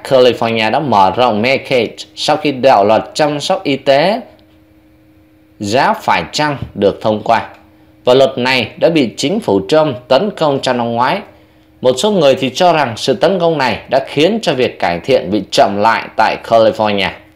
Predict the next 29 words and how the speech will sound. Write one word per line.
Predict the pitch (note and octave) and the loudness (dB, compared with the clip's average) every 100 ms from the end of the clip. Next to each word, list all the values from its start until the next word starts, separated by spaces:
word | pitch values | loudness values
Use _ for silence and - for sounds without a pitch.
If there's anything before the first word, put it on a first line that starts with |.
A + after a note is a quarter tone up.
| _ _ _ _ _ _ _ _ _ _ - _ _ _ _ - | _ _ _ _ _ _ _ _ _ _ -20 _ _ _ _ 0
Ông | C#3+ D#3 | 2 2
Scott | - - D3+ B2+ - | -2 2 2 2 2
Wray, | B2+ A#2+ F2+ - - _ _ _ | 2 2 0 -10 -20 _ _ _
giám | G#2+ G2+ C#3+ A3 | -8 0 0 2
đốc | A3 | 0
nghiên | D3+ D#3+ D#3 | 2 -2 0
cứu | D#3+ F#3 A#3+ | 2 0 2
của | A2+ | -2
Trung | - C#3 | -2 0
tâm | C#3 C3+ B2+ | 2 0 -2
Chính | - D3 G3+ | -4 -2 -2
sách | - G3+ G#3+ A2+ | -2 -4 -4 -4
và | G#2 | -2
Ngân | F#2+ A#2+ C3+ | 0 -2 -2
sách | B2 F3+ F3 - | -2 -4 -4 -2
California, | A#2+ A2 G2+ G2+ G2+ G2+ F#2 - _ _ _ _ _ - | 2 2 2 -2 -2 -2 -4 -8 _ _ _ _ _ 0
ông | D3+ | 2
nói | E3+ | 2
rằng | F3 C#3 A#2+ | 2 0 -2
sự | - C3+ | -2 -2
thay | E3+ | 0
đổi | C#3+ G2+ | 2 2
náo | F#2+ A#2 F#3+ | 2 0 0
loạn | F#3+ C#3 A2 | 2 2 0
về | G2+ | 0
đạo | G#2+ G#2 | 2 4
luật | G#2 A2 | 4 0
y | C#3+ | -2
tế | D3 C#3+ D#3 A3 | 0 4 6 4